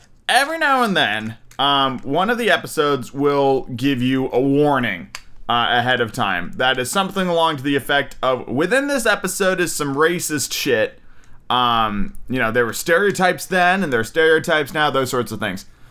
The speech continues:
Um, and it makes a point to say, like, instead of removing the episode, we've put this warning up so we can have, like, a discussion about the, the racist, uh, joke here in this episode,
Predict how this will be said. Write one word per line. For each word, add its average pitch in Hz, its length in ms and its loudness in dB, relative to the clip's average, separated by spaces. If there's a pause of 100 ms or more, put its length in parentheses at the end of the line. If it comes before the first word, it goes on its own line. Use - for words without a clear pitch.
(240)
Um, 120 460 2
and 131 520 0
it 127 300 0
makes 131 320 -2
a - 20 -10
point 127 240 -2
to 117 80 -4
say, 131 120 2
like, 120 220 0
instead 143 360 0
of 123 100 -2
removing 139 440 2
the 156 100 2
episode, 135 600 2 (540)
we've 131 320 -2
put 147 160 0
this 131 160 -4
warning 196 340 2
up 151 320 0
so 143 320 2
we 135 240 0
can 123 260 -2
have, 131 220 0
like, 127 240 0
a 117 60 -2
discussion 139 880 -2
about 131 680 2 (320)
the, 131 400 0
the 113 120 0
racist, 131 840 -2 (100)
uh, 113 600 2 (100)
joke 180 380 0 (260)
here 147 240 0
in 143 80 -2
this 147 140 -4
episode, 208 600 0